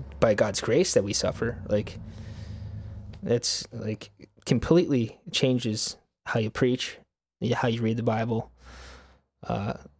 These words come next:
how you treat others. But if you're expecting, you know, healing, like, we, we could s-, we could still, again, pray for healing and expect God to move,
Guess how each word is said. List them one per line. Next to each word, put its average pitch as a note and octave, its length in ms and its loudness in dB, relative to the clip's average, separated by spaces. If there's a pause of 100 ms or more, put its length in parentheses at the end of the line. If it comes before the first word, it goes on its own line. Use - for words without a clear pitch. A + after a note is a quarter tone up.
how - 160 0
you A2+ 120 4
treat A#2+ 260 2
others. A2+ 500 2 (800)
But B2+ 120 6
if - 100 0
you're D#3 100 8
expecting, A2 720 2 (960)
you A#2 80 -2
know, G#2 320 0 (840)
healing, A#2 560 2
like, A#2 240 6
we, B2+ 240 2
we C3 180 4
could D#3+ 160 4
s-, - 220 -2
we C#3 160 4
could G3 120 0
still, C3+ 360 8
again, A#2 320 2
pray B2 320 6
for C3+ 140 2
healing B2+ 440 2 (680)
and A2+ 360 2 (480)
expect - 440 2
God A#2+ 220 6
to - 100 -2
move, B2+ 560 2